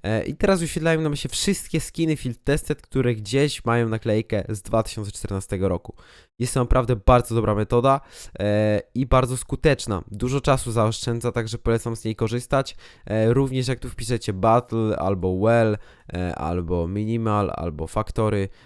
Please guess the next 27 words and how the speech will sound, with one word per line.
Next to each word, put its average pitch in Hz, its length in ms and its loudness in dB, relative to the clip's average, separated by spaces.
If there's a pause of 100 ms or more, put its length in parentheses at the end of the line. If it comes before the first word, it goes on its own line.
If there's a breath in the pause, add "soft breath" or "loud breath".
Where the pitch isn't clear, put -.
(140 soft breath)
e, 95 300 -2
to 113 160 2
również 113 300 0
to 113 120 -2
działa. 120 280 4
Działa 117 180 2
z - 60 -6
każdym 135 340 2
stanem, 123 520 2
po 117 100 2
prostu 117 320 -4
wystarczy, - 320 -8
że 117 100 -6
wpiszecie - 340 -10
tą 104 160 -6
pierwszą 117 420 2
frazę 107 400 -2
stanu, 101 440 -4 (520 loud breath)
e, 92 400 -2
broni 98 500 0 (240 soft breath)
i 120 60 -4
wtedy 110 320 0
wam 98 200 -2
się 92 260 -4 (960)
to 107 100 -2
zacznie 101 280 0
wyszukiwać. 98 680 -6